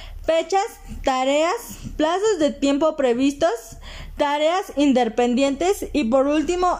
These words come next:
el progreso. Bueno, pues yo en este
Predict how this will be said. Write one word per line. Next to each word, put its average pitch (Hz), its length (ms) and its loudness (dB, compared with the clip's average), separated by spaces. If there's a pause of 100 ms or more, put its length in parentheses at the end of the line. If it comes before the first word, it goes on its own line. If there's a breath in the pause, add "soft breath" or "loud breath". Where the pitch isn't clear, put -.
el 240 220 0
progreso. 226 600 0 (1900 loud breath)
Bueno, 330 480 0 (180)
pues 254 280 0
yo 262 120 2
en 269 200 2
este 247 560 0